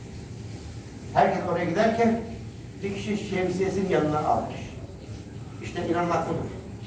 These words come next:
Öyle inanıyor ki, bakın, şemsiyesini yanına alıyor. "Biz diyor, şimdi gideceğiz," diyor, "yağmur duası yapacağız, duamız kabul olacak, hemen bir yağmur yağacak." İnanmış işte buna. İnanmak budur.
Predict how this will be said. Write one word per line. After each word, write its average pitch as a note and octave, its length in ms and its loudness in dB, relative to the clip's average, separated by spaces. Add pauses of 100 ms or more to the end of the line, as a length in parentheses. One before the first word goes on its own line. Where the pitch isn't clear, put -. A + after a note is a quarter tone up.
(920)
Öyle A#3+ 320 10
inanıyor D4+ 460 6
ki, C4 280 6
bakın, A3+ 260 8 (680)
şemsiyesini A3+ 840 4
yanına A3 500 8
alıyor. A#3+ 320 6 (1000)
"Biz G#3+ 180 2
diyor, F3+ 120 2
şimdi D#3 180 0
gideceğiz," G#3 520 8
diyor, G3+ 220 2
"yağmur E3 380 6
duası F#3+ 240 6
yapacağız, A3+ 460 6 (440)
duamız G#3+ 420 8
kabul A3 200 2
olacak, A#3 440 4 (200)
hemen B3 380 6
bir G#3 60 6
yağmur G#3+ 380 8
yağacak." G#3 560 6 (960)
İnanmış A3 560 6
işte - 300 0 (160)
buna. A2 100 -4 (920)
İnanmak F3 480 2
budur. - 160 -2